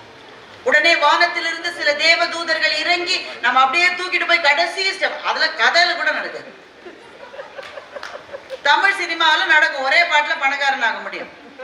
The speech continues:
அதை தவிர வேற எங்கேயும் அது நடக்காது. ரெண்டாவது ஸ்டெப்ல வைக்கிற போதே பிரச்சனை வரும். என்ன பிரச்சனை? பல பேர் அபிப்பிராயம் சொல்லுவாங்க. அதையா செய்யற?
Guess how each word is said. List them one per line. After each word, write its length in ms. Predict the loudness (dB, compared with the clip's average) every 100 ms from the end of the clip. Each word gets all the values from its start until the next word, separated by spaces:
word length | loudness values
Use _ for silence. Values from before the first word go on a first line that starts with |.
| -18 -20 -18 -20 -20 -20 -20 -20 -20 -8 0
அதை 260 | 2 2
தவிர 260 | 0 0 2
வேற 180 | 4 4
எங்கேயும் 280 | 4 2 2
அது 100 | 0
நடக்காது. 500 | 0 0 -2 -2 -6 -14 -20 -20 -20 -20 -20 -20 -20 -20 -20 -14 0
ரெண்டாவது 800 | 2 2 4 6 8 6 6 2 2
ஸ்டெப்ல 300 | 2 4 2
வைக்கிற 480 | 4 4 2 2
போதே 200 | 2 2
பிரச்சனை 480 | 2 0 -2 -4 -8
வரும். 200 | -8 -12 -18 -20 -20 -20 -20 -4
என்ன 280 | -2 0 2
பிரச்சனை? 460 | 2 2 0 2 2 -2 -10 -16 0
பல 320 | 2 4 2
பேர் 320 | 2 4 6
அபிப்பிராயம் 460 | 4 0 -2 -2 -4
சொல்லுவாங்க. 300 | -8 -16 -20 -20 -20 -20 -20 -20 -20 -20 -20 -20 -20 -20 -20 -20 -20 -20 -20 -16 -10 -6 -4 -2 -2
அதையா 560 | -2 -2 -2 -2 -2
செய்யற? 460 | -4 -2 0 2